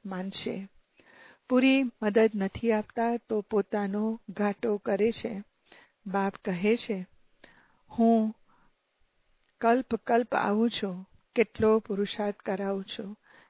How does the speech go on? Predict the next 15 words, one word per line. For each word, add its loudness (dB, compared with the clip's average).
કેટલી 2
ખુશીમાં 0
લઈ 0
આવું 0
છું." -6
બાપ 2
પાસેથી 0
પૂરો 4
વારસો -2
લેવામાં -2
જ -10
માયા 4
ગફલત 0
કરાવે -2
છે, -8